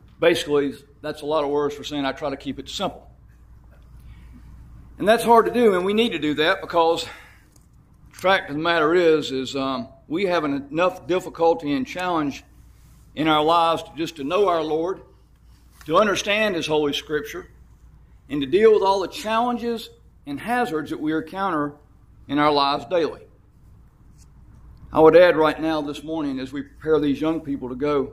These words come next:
into the world for the first time, that this message today is perfectly set for someone who's getting ready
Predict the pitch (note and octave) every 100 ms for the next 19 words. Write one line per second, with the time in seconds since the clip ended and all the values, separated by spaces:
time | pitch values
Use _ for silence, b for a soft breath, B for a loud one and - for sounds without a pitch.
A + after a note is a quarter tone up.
0 | - D3 D3+ C3 C#3+ E3 C#3+ C3 B2 A#2+
1 | C3 - C#3 C3+ C#3+ C#3 - - - b
2 | b b b - G3 F#3 G#3 A3 F3+ D3+
3 | C#3+ D#3+ E3 D#3 - - G#3 G3+ D3+ D#3+
4 | D3+ C#3 - - - - - G#3 D3+ C#3
5 | - - - C3+ - D#3 D3+ C#3+ C#3 C3+
6 | D3 C#3+ C#3 C#3+ B2+